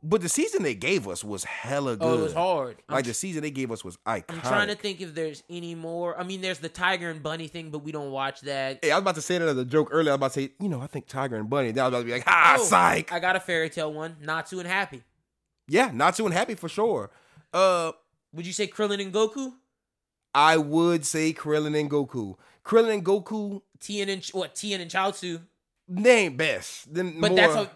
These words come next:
Speaker 2: a, that's a more realistic duo than
Speaker 1: that is definitely more realistic, especially more realistic than, like, Goku and Vegeta, which
Speaker 2: Uh,
Speaker 1: that
Speaker 2: eh.
Speaker 1: could be considered a duo. But if we are considering Goku to be, like, his best duo is him and, uh, Krillin.
Speaker 2: Yeah.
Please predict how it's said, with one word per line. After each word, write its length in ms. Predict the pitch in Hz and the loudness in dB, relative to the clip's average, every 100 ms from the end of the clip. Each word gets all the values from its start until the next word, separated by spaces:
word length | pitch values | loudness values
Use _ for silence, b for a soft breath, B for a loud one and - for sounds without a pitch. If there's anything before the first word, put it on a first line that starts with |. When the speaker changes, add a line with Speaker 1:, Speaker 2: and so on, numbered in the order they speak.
| - | -12
Speaker 2:
a, 60 | 175 | -2
that's 180 | 190 208 | -2 -2
a 60 | |
more 220 | 196 190 170 | -4 -4 -2
realistic 640 | 175 160 240 262 240 165 | 0 4 2 2 -8 -6
duo 380 | 185 175 170 165 | -4 0 0 -2
than 180 | 156 156 | 0 4
Speaker 1:
that 140 | 226 | 6
is 100 | 175 | 4
definitely 400 | 120 196 160 147 | 4 4 4 4
more 160 | 143 139 | 4 4
realistic, 380 | 139 135 139 | 2 0 -2
especially 320 | 143 220 - 208 | -4 -4 -2 -2
more 180 | 180 | 0
realistic 380 | 170 165 165 156 | -2 -4 -6 -8
than, 120 | 139 | -6
like, 180 | 135 98 | -8 -6
Goku 320 | 120 113 117 104 | -8 -6 -8 -8
and 60 | |
Vegeta, 420 | 95 117 135 131 | -8 -6 -4 -4
which 140 | 135 170 | -4 -4
Speaker 2:
Uh, 80 | - - | -6 -2
Speaker 1:
that 160 | 160 175 | -2 0
Speaker 2:
eh. 20 | |
Speaker 1:
could 220 | 285 285 | 0 0
be 100 | 233 | -2
considered 360 | 165 165 143 127 | -2 -4 -2 -2
a 60 | |
duo. 400 | 117 123 113 110 b b | -2 -2 -2 -4 b b
But 180 | 127 143 | -2 0
if 80 | 165 | 0
we 160 | 175 175 | 0 2
are 140 | 190 | 2
considering 420 | 196 190 180 160 | -2 -6 -4 -4
Goku 300 | 151 156 175 | -2 -4 -4
to 80 | 147 | -6
be, 340 | 135 151 143 b b b _ _ _ - | -6 -6 -8 b b b _ _ _ -4
like, 140 | 139 147 | -2 0
his 180 | 220 131 | 0 2
best 340 | 170 277 202 | 2 2 0
duo 560 | 151 139 127 131 165 - | 0 0 0 -2 -6 -12
is 160 | 151 131 | -8 0
him 220 | 147 131 | 2 2
and, 180 | 127 123 | 0 -2
uh, 300 | 123 117 107 | -2 0 0
Krillin. 320 | 147 220 202 208 | -2 -2 -4 -10
Speaker 2:
Yeah. 300 | 151 160 151 | -6 -2 -2